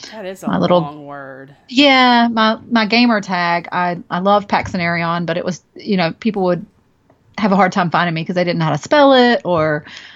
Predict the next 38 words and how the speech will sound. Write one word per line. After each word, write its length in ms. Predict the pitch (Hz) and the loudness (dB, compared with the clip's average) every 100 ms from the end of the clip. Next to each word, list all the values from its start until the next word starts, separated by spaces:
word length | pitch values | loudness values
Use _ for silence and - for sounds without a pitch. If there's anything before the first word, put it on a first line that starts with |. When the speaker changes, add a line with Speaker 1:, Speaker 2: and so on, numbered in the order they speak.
| - | -20
Speaker 2:
so 120 | - - | -10 -6
I 100 | 165 | -6
just 140 | 156 | -4
kinda 240 | - 160 151 | -2 -2 -2
abbreviated 640 | 160 160 156 160 160 156 | -2 -2 0 2 2 0
it 120 | 160 | -2
to 60 | - | -2
Paxi 340 | 180 147 - | -4 -4 -4
Babe, 320 | 165 165 165 | -2 0 -2
and 180 | 165 160 | -6 -8
it 300 | 165 _ - | -10 _ -14
was 120 | 208 | -10
a 40 | 185 | -6
little 160 | 170 | -4
bit 140 | 170 160 | -2 0
easier, 360 | 170 170 170 | 0 2 2
and 120 | 170 170 | 2 0
that 100 | 165 | -2
just 140 | 180 | -4
kinda 320 | - 175 165 - - - - - - - - _ - | -2 0 0 -2 -14 -20 -20 -20 -20 -20 -20 _ -12
Speaker 1:
Yeah. 260 | - - - | -10 -8 -6
Speaker 2:
rolled 320 | 214 185 185 180 | 0 4 4 2
into 600 | 185 180 - 202 196 196 - - - - - _ _ _ _ _ _ _ _ - | 0 0 2 2 4 2 0 -10 -16 -20 -20 _ _ _ _ _ _ _ _ 0
all 160 | 180 | 2
the 120 | 202 190 | 4 4
other 360 | 185 180 175 - _ | 4 2 0 -4 _
places 400 | - 175 180 160 | -2 -2 -2 -6
to 80 | 170 | -2
find 320 | 175 170 170 | 0 0 0
me. 220 | 165 175 - - | -2 -4 -6 -6
But 100 | 208 | -2
Speaker 1:
So 60 | |
Speaker 2:
anyway. 160 | 170 160 | 0 0
Speaker 1:
that's 120 | 175 | -2
your 80 | 294 | -6
gamer 300 | 208 214 247 | -10 -10 -10
tag? 360 | 269 339 370 381 _ _ _ _ _ _ | -10 -8 -8 -8 _ _ _ _ _ _
Speaker 2:
Yeah. 300 | - - 202 | -8 -6 -6